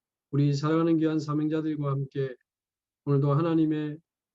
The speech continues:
언약과 말씀을 확인하게 하시니 감사합니다. 하나님의 언약이 나의 이름 되게 하옵시고 날마다 복음으로 행복한 시간,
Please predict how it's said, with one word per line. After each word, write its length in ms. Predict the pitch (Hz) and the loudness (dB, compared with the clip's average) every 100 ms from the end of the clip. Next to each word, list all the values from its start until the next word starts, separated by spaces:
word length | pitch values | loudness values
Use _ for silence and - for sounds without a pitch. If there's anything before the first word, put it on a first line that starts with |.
| _ | _
언약과 520 | 170 165 151 139 139 135 | -2 0 0 -2 -2 0
말씀을 560 | 127 135 - 160 160 | 0 -2 0 0 0
확인하게 420 | 156 160 156 143 139 | -2 -2 -2 -2 -2
하시니 420 | 131 135 151 180 | -2 -2 -4 -4
감사합니다. 560 | 117 113 117 104 101 _ _ _ _ _ _ _ _ _ _ _ _ _ _ | -8 -10 -10 -12 -14 _ _ _ _ _ _ _ _ _ _ _ _ _ _
하나님의 460 | - 190 180 175 170 | -2 2 4 2 2
언약이 680 | 170 170 160 151 151 156 160 _ _ | 2 0 0 0 -2 -4 -8 _ _
나의 480 | 131 165 190 180 170 170 | -2 2 2 0 -2 -8
이름 320 | 226 202 180 | -4 -4 -2
되게 260 | 175 165 165 | -4 -4 -6
하옵시고 560 | 127 113 - - _ _ _ _ _ _ _ _ | -6 -10 -12 -20 _ _ _ _ _ _ _ _
날마다 760 | 139 165 180 175 175 170 175 - _ _ _ - | 6 8 8 6 6 6 4 -6 _ _ _ 2
복음으로 540 | 170 185 180 175 170 | 4 6 6 6 4
행복한 480 | 147 156 165 170 170 | 4 2 0 0 -2
시간, 400 | 156 151 151 | -2 -4 -6